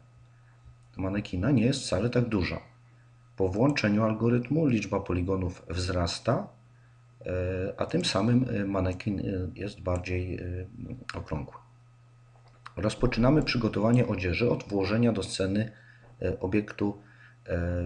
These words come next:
plane. E, obiekt ten jest dostępny w grupie obiektów prymitywnych na głównej palecie narzędziowej.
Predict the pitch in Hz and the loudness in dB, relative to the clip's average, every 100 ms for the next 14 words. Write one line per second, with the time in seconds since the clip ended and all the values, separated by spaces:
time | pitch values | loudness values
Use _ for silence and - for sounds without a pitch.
0 | 87 87 90 - - - 104 90 117 180 | -2 -4 -6 -10 -14 -4 0 2 2 2
1 | - - - - - - 95 - 107 98 | -4 -18 -20 -20 -20 -12 -6 -2 0 -2
2 | - 98 95 95 98 - 98 - 85 82 | -2 -2 0 -2 -4 -2 -4 -2 -6 -2
3 | 101 - 95 90 90 - 85 - 101 101 | -4 0 0 0 -2 -6 -8 -2 2 2
4 | 92 95 92 87 - 90 92 92 90 90 | 2 -2 0 -2 -2 -4 -4 -2 -2 -2
5 | 85 82 - 80 82 85 82 80 98 175 | -2 -2 -2 -2 -2 -2 -4 -2 -2 -2